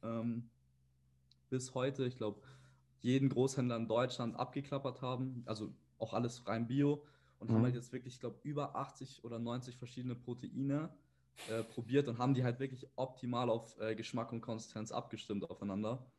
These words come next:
Speaker 2: Okay.
Speaker 1: Hatten auch so ein bisschen mit, äh, so Lebensmitteltechnikern Rücksprache gehalten, dass wir halt eben auch ein,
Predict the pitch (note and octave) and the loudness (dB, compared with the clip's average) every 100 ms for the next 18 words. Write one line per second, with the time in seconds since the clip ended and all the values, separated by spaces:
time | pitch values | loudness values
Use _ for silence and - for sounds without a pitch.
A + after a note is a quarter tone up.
0 | _ _ - A#2 A2+ B2+ B2 - - A#2+ | _ _ -2 6 8 8 8 2 -2 -4
1 | A#2+ - A#2 A2 E2 G#2 G#2+ G#2 A#2+ B2+ | -2 2 2 2 2 2 2 -2 0 -2
2 | B2+ A2+ A2 A2+ A2+ A2+ A2 G#2+ B2 - | -2 -6 -4 -6 -6 -6 -6 -4 -6 -2
3 | A2 A2+ A2 G#2+ A2 A2 A2 - - _ | -2 -2 -4 0 0 0 -4 -6 -18 _
4 | G#2 - A2+ G2 A2+ G#2+ A#2 | -10 -2 2 2 2 0 -2